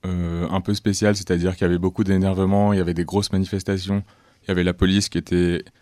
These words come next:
pour dire, euh, gentiment, euh, très énervée.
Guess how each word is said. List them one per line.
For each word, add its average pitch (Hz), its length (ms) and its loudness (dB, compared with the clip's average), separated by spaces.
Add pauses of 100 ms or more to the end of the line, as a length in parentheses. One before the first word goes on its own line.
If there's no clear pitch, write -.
(200)
pour 90 180 -2
dire, 92 300 -2
euh, 85 720 -4 (400)
gentiment, 98 840 0
euh, 87 360 -2
très 101 220 0
énervée. 92 480 2